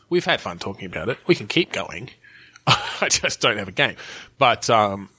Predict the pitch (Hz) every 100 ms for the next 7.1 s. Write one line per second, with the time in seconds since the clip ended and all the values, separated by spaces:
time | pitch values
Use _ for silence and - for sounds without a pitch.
0 | _ 170 127 117 190 185 190 190 165 131
1 | 113 113 107 113 120 107 113 - - -
2 | - 117 110 104 98 101 101 - 107 104
3 | 101 92 92 101 101 98 95 - - 175
4 | 170 180 165 151 175 160 170 143 160 139
5 | 131 117 110 - - - _ - - 202
6 | 185 190 175 147 131 127 120 113 107 -